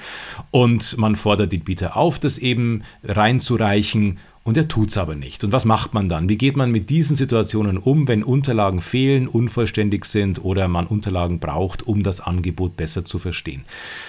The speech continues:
Dieser Komplex soll heute unser Thema sein, weil er in der Praxis immer wieder eine Rolle spielt. Und die Frage, die man zunächst vielleicht mal stellen muss, ist,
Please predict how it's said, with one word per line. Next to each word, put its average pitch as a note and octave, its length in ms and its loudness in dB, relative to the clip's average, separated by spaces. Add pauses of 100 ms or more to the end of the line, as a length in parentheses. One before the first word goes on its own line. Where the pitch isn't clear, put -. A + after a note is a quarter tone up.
(300)
Dieser E3 480 4 (160)
Komplex B2+ 500 2
soll C3 140 4
heute C3 260 4
unser G2 360 0
Thema E3+ 340 4
sein, C#3 400 2
weil A2+ 140 2
er G#2+ 80 4
in G2 80 0
der G2 80 0
Praxis G#2+ 400 0
immer A#2 200 2
wieder G#2 180 2
eine F2 160 -2
Rolle C#3 220 2
spielt. C#3+ 440 -2 (580)
Und B2 360 0
die A#2+ 180 4
Frage, C#3 440 4
die C#3+ 120 4
man C#3 180 4
zunächst A#2+ 360 0
vielleicht A#2+ 260 -2
mal G#2+ 100 0
stellen G#2+ 240 0
muss, A2 220 0
ist, G#2 260 -2